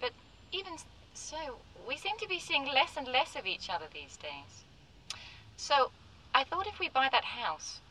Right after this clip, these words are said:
we could go there at weekends. It could be a place to relax together, find a little time for each other, instead of always rushing off to meet the next deadline.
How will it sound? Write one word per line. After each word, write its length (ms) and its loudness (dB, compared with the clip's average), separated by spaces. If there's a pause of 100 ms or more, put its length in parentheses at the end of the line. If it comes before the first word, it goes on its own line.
(140)
we 80 -6
could 140 -8
go 140 -2
there 120 0
at 100 -6
weekends. 640 -12 (640)
It 140 -10
could 120 -10
be 100 2
a 60 0
place 300 0
to 120 -8
relax 400 -4
together, 360 -8 (560)
find 220 2
a 40 -6
little 200 -4
time 340 2 (100)
for 80 -6
each 220 -4
other, 200 -2 (440)
instead 260 0
of 80 -2
always 260 2
rushing 380 0
off 260 2
to 120 -12
meet 160 -10
the 60 -14
next 260 -8
deadline. 380 -10